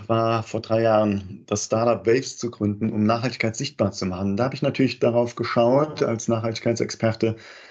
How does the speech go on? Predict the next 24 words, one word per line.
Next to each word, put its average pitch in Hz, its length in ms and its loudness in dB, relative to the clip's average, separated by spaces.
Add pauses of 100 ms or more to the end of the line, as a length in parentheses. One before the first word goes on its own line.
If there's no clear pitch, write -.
(120)
wo 143 420 4
sind 131 320 0
die 123 100 -2
großen 127 760 2 (360)
C - 240 0
O 113 80 4
zwei 110 440 0
Emittenten, 117 760 0
die 110 60 0
sogenannten 104 520 0
Emittenten 107 680 0
mit 113 160 0
dem 101 100 2
Einfluss 107 420 -2
auf 104 180 -4
Klimawandel. 107 680 2
Und 107 320 0 (600)
siehe 143 280 4
da, 127 440 4 (680)
die 120 120 -6
gesamte 117 340 0
Logistikbranche 110 720 -4
oder 95 120 -2
Transportbereich 107 1080 -2